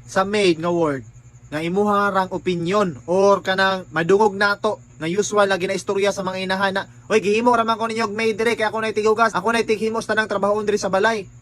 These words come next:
Gihimo ko ninyong maid." In which dili ginamao ang maid. Kanang imong ginaistorya, household chores na siya or household obligation. Pwedeng mama, majority mama,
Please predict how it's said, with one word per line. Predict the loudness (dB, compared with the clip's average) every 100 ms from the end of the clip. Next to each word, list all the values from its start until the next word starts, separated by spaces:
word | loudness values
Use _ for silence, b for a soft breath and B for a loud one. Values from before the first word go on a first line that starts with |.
| -8
Gihimo | -2 0 0
ko | -2
ninyong | -4 -2
maid." | 0 -2 -2 B B
In | 0 2
which | -2 -2 -12 B
dili | -4 0 0 0
ginamao | 0 0 0 0
ang | -2 -2
maid. | 0 0 0 -8 -20 -20 -20 -20 -10 -2
Kanang | 0 0
imong | 0 2
ginaistorya, | 2 0 2 4 4 4 2 2 -6 B B -8
household | -2 0 -2 -6 0 4 4 0 -20 -20 -10 0
chores | 2 2 -4
na | -6
siya | -4 -4
or | -2 -6
household | -2 0 0 -2 -4 -2
obligation. | -4 -4 -2 -4 -2 -2 -2 -6 -18 -14
Pwedeng | -4 0 0 2
mama, | 0 0 -2 -2
majority | -2 -2 -2 0
mama, | 0 0